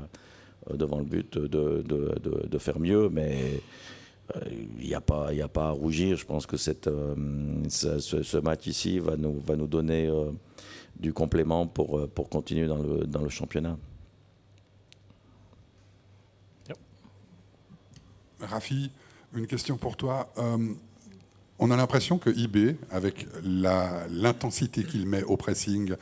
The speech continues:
Speaker 3: à la perte du ballon, euh, c'est à quelque part une certitude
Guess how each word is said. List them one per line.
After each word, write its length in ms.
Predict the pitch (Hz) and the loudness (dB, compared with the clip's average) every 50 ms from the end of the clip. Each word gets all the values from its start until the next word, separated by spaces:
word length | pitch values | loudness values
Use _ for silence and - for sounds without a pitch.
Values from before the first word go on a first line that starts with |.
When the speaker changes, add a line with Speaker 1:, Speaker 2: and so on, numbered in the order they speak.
| - - - - | -8 -20 -14 -8
Speaker 3:
à 80 | 82 87 | -4 -4
la 100 | 90 87 | -4 -2
perte 260 | - 107 90 - 87 | 0 -2 -2 -2 -4
du 100 | 90 87 | -2 2
ballon, 320 | 90 90 90 92 104 127 - - - - - - - - - - - - | 2 2 2 2 -2 -4 -8 -12 -20 -18 -18 -18 -20 -20 -16 -8 0 2
euh, 160 | 98 95 95 - - - | 4 4 4 2 -2 -2
c'est 420 | - - - - 139 143 147 - - | 2 4 6 6 6 6 4 2 -4
à 80 | 95 95 | -4 -2
quelque 240 | - 127 107 - 120 | -2 -2 2 2 2
part 240 | - - 104 92 104 | 4 4 4 4 2
une 80 | 104 | 0
certitude 800 | 92 - - 151 - - - 123 - - 123 139 139 113 107 101 | 2 4 4 4 4 2 -8 -8 -4 -2 -2 2 4 4 4 4